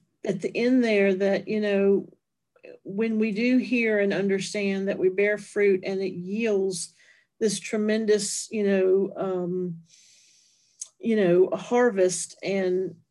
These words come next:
I think about the fact that I know that we are not, um, works righteousness, but it is exciting to know that when we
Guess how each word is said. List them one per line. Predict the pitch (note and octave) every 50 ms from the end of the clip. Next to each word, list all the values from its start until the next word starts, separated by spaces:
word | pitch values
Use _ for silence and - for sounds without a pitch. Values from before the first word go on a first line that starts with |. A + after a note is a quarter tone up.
| _ _ -
I | G3+
think | G3 - B3 A#3 F#3+
about | G#3+ G3+ G#3 G3+ G3
the | F#3+
fact | F#3+ - G#3 G3 - E3+
that | F#3+ F#3
I | F#3 G3
know | G3+ G3+ G3+ G3+ G3+ G3+ G3+ G3+
that | G3 G3 F#3+ - -
we | F3+ G3+ A3 G#3+ G3+
are | G3 F#3+
not, | F#3+ F#3+ F#3+ F#3+ F#3+ G3 - - - - - -
um, | F#3+ F3+ F3+ F3 F3 F3 F3 F3 F3 E3+ E3 - _ _ _ _ _ - - _ _ _ _ _ _ _ _ _ _ -
works | G#3+ G#3+ G#3+ G#3+ - - -
righteousness, | F#3+ F#3 G#3 G#3+ A#3+ A#3+ - - F#3+ - - G3+ F#3+ F#3 F#3 F3+ - - -
but | - C#4+ - - - _ _ _ _ -
it | - A3 G#3 G#3+
is | G#3 G3 G3+
exciting | G3 - - - - A#3 A3 A3 A3 G#3+ G#3 G3+ G3+ G3 G3 G3
to | G3 - G#3+ G3
know | F#3+ G3 G3 G3 G3 F#3+ F#3+ F#3+
that | F3+ F#3+ F#3+ F#3 - - _ _ _ _ _ _ _ _ _ _ _ _ _ _ _ _ _
when | G3 F#3+ G#3 G#3 G3+ G3+ G3
we | G3 G#3+ G#3 G3+ G3+ G3+ G3 G3 G3